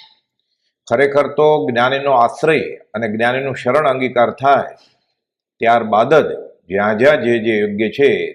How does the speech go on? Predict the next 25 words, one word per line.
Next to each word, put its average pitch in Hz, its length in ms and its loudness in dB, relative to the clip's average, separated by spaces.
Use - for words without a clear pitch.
તે 131 80 0
પ્રમાણે 117 400 -6
જીવ 95 280 -6
આચરણમાં 110 520 -2
ઉતારી 113 320 -2
શકે, 113 540 -8
લાવી 98 300 -2
શકે. - 440 -12
શરણ 147 280 2
અને 156 140 0
આશ્રય 131 360 2
વિના 113 460 -2
નિજ 107 300 -4
કલ્પનાથી 135 680 0
કોટી 127 420 -2
શાસ્ત્રો, 107 680 -2
માત્ર 110 520 -2
મનનો 110 380 -4
આમળો 117 360 0
એવું 151 280 0
થાય 78 260 -6
અને 107 160 -6
ક્રિયામાં 135 720 0
સ્વચ્છંદ 123 540 -6
વેદાય. 101 400 -2